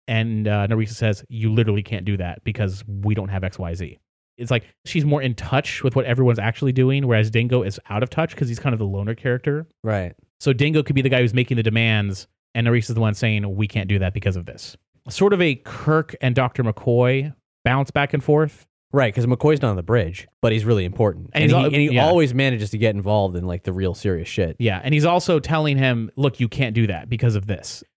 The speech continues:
Speaker 1: If Kirk is like, "We need to find a way to get out of here and do this thing and to cure this disease," he's like, "Jim, you can't do that because you're leaving these people behind. You're gonna leave them here to die."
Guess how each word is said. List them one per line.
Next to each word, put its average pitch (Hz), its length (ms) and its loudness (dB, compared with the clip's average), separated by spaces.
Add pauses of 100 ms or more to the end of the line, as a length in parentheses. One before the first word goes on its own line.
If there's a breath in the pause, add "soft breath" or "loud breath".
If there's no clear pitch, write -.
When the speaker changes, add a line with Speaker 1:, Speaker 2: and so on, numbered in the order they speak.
(200)
Speaker 1:
If - 340 -6
Kirk 131 280 0
is 117 80 0
like, 110 140 0
"We 123 60 0
need 135 180 2
to 127 180 2
find 147 200 -2
a 147 40 2
way 151 120 4
to 135 80 0
get 139 120 2
out 147 160 2
of 135 80 0
here 135 160 0
and 127 120 -2
do 131 120 0
this 135 160 -2
thing 135 160 -2
and 123 80 -2
to - 20 -8
cure 139 220 2
this 127 120 0
disease," 127 380 0
he's 117 100 0
like, 104 120 0
"Jim, 120 160 2
you 104 80 -4
can't 110 180 -4
do 117 120 2
that 101 180 -2
because 101 360 -4
you're 104 180 -2
leaving 110 220 0
these 107 120 -2
people 104 200 -2
behind. 104 220 0
You're 107 100 0
gonna 107 140 0
leave 110 120 2
them 107 60 0
here 101 100 0
to 95 60 -4
die." 95 320 -10